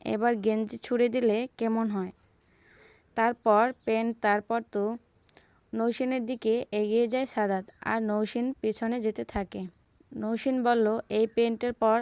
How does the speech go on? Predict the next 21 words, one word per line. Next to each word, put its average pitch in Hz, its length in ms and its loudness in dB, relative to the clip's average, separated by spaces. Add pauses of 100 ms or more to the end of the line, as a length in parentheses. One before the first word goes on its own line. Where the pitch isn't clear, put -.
আবার 220 320 2
কি? 202 280 -8 (260)
একদম 220 580 -2 (720)
নির্লজ্জের 226 560 2
মতো 233 500 -2
কথা 214 300 -4
বলবে 208 320 -2
না, 185 180 -8 (680)
আর 220 400 4 (160)
আগাবে 214 440 2
না 190 160 -4
বলছি। 190 560 -6 (500)
আগে 208 300 0
ফ্রেশ 220 440 0
হও, 185 160 -4 (720)
তারপর 220 540 2
কাছে 214 320 -4
আসবে।" 185 320 -6 (540)
সাদাত 233 340 0
বলল, 233 400 0
"তারপর, 226 460 -2